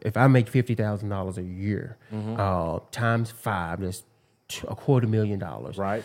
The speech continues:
Speaker 1: So you're saying my whole life policy should be at least a quarter million
Speaker 2: Your whole
Speaker 1: dollars.
Speaker 2: life or your term.
Speaker 1: Okay, okay.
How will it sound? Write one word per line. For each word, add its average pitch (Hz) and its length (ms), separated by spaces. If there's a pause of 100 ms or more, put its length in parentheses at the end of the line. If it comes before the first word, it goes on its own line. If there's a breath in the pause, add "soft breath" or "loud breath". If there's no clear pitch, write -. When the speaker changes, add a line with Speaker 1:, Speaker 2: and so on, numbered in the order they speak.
(140)
Speaker 1:
So 113 260
you're 135 160
saying 113 380
my 101 140
whole 127 300
life 110 220
policy 107 440
should 107 360
be 101 180
at 98 60
least 113 280
a 104 60
quarter 101 340
million 98 240
Speaker 2:
Your 113 100
whole 127 160
Speaker 1:
dollars. 123 40
Speaker 2:
life 123 220
or 156 120
your 117 120
term. 87 400 (380)
Speaker 1:
Okay, 113 280
okay. 101 300